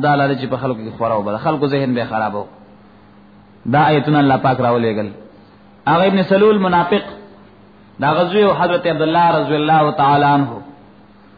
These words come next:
هغه چې کله واورېدل، هغه راغی، او چې کله مکه، مکې ته پلار دننه کېده، مدینې ته، انو دا غیر پلار د اوښې هغه مهارې ونیسه.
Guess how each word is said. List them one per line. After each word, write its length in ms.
هغه 200
چې 80
کله 280
واورېدل، 440
هغه 240
راغی، 360
او 80
چې 100
کله 220
مکه، 300
مکې 360
ته 80
پلار 240
دننه 260
کېده، 300
مدینې 380
ته، 100
انو 160
دا 140
غیر 180
پلار 300
د 80
اوښې 260
هغه 160
مهارې 400
ونیسه. 360